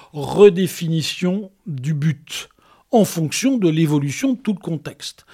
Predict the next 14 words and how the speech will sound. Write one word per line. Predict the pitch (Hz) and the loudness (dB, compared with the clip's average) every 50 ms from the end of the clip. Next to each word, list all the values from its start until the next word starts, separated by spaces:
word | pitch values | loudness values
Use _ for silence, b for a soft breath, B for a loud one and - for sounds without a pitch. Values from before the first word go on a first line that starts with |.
| B B B B B B | B B B B B B
C'est | B - 208 - - | B 0 0 2 2
une | 214 190 | 0 0
discipline | 175 180 151 - 190 175 151 262 262 220 | 0 0 0 0 0 0 2 4 4 4
extrêmement | 180 - - - - 202 180 165 160 165 | 2 0 -2 -2 -2 0 0 0 0 0
large | 196 226 247 247 208 - - | 0 -2 -2 -4 -4 -6 -8
qui | - 180 180 185 | -6 -4 -4 -2
n'a | 180 175 175 175 165 - _ _ _ | -2 -2 -2 -2 -4 -6 _ _ _
pas | - 202 208 208 208 202 196 175 - _ _ _ _ _ _ - | -6 -4 -2 -2 -2 -4 -6 -8 -12 _ _ _ _ _ _ -4
de | 143 151 | 0 2
lien | 156 147 165 202 190 175 | 2 2 2 2 2 2
direct | 139 139 160 196 262 247 - - | 0 -2 -2 0 -2 0 0 0
avec | 156 147 143 139 | 0 0 0 0
la | 151 135 | -2 -2
tactique. | - - 151 - - - - 143 - - - - - - | -2 -2 -4 -4 -6 -10 -12 -12 -10 -10 -12 -14 -14 -14